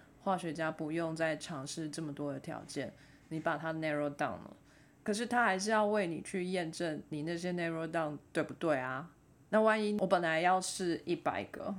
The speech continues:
然后你 narrow down 到五个，然后我试了这五个，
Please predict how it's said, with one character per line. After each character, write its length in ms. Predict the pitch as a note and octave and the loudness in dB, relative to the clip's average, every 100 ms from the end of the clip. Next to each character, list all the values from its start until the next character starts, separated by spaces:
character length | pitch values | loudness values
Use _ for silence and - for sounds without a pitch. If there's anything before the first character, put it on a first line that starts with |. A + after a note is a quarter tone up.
| F3+ | -8
然 100 | F3+ | -8
后 120 | D#3+ F3 | -6 -4
你 120 | D#3 | -4
narrow 320 | D#3 D#3 D#3+ | -2 -2 -2
down 240 | D#3+ E3+ D#3+ | 0 0 2
到 200 | D#3+ - | 0 2
五 200 | D3+ C#3 | -2 -4
个， 240 | - B2 C3 | -6 -6 -4
然 80 | D3+ | -4
后 80 | |
我 140 | D#3 C#3+ | -2 -4
试 240 | - D#3+ | -6 -4
了 100 | D3+ | -4
这 160 | C#3+ D#3 | -4 -4
五 120 | D3 | -4
个， 180 | C#3+ | -6